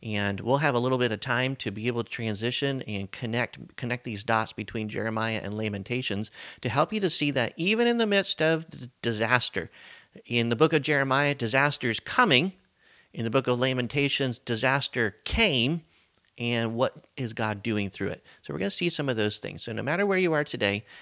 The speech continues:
I hope that you'll find that hope. Again, let me remind you of that verse, Jeremiah thirty-one seventeen, "And there is hope in thine end." What is your hope? I wanna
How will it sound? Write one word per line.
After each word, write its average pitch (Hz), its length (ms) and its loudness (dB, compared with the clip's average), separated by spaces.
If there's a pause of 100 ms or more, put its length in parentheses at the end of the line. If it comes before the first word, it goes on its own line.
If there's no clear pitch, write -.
(100)
I - 60 -10
hope 120 160 0
that - 180 -4
you'll 113 120 0
find 107 400 -2
that 98 260 -2
hope. 98 260 -6
Again, 107 220 -4
let 113 80 0
me 123 60 0
remind 123 380 0
you 110 80 2
of 104 40 -2
that 104 160 0
verse, 104 240 0
Jeremiah 110 460 0
thirty-one 104 500 -2
seventeen, 107 680 -4 (360)
"And 120 180 0
there 107 160 2
is 95 160 -2
hope 143 420 0 (100)
in 117 500 -4
thine 101 420 -2
end." 92 280 -8
What 165 140 0
is 220 140 0
your 110 120 0
hope? 92 280 -8
I - 260 -20
wanna 95 140 -6